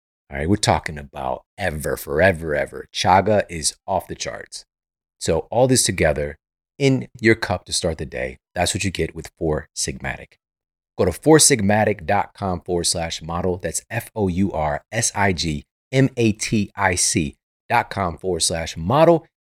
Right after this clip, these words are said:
You're going to get ten percent off their incredible mushroom coffee blends. And also, if you're not a fan of coffee, all good. They have amazing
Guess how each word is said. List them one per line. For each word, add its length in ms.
You're 60
going 180
to 80
get 100
ten 180
percent 340
off 300
their 120
incredible 600
mushroom 320
coffee 360
blends. 360
And 80
also, 440
if 160
you're 80
not 220
a 40
fan 260
of 80
coffee, 500
all 160
good. 380
They 60
have 200
amazing 540